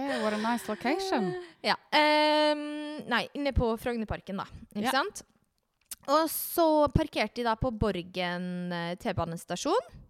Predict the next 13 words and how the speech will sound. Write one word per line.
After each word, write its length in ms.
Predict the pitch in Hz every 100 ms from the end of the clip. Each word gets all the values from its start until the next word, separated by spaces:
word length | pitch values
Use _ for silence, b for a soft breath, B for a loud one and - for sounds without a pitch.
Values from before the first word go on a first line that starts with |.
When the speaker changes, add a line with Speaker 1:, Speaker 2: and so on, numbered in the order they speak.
| _ _ _ _
Speaker 1:
Ja, 220 | 185 302 - _
altså 240 | 208 - 196
som 180 | 196 180
i, 240 | 170 170 180 _ _ _ -
mhm. 260 | 196 254 - _ _ _ _ _ _ _ _ _ _ _ _ -
Speaker 2:
Ja. 160 | 370
Speaker 1:
Er 20 | 185
det 140 | 185
en 160 | 170 170
parkeringsplass 680 | 175 - 156 165 - 175 -
på 100 | 165
Borgen 300 | 156 151 156
T-banestasjon? 640 | 151 151 156 - 151 -